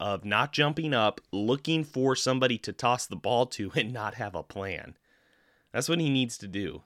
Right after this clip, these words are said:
He needs to, he kinda stepped out of the way the other night against the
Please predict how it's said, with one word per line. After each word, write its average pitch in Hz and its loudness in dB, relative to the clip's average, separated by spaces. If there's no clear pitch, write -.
He 113 -2
needs 127 0
to, 120 4
he 151 2
kinda 170 4
stepped - 2
out 127 4
of 113 -2
the 101 2
way 113 2
the 92 0
other 80 -2
night 78 -6
against 78 -8
the - -10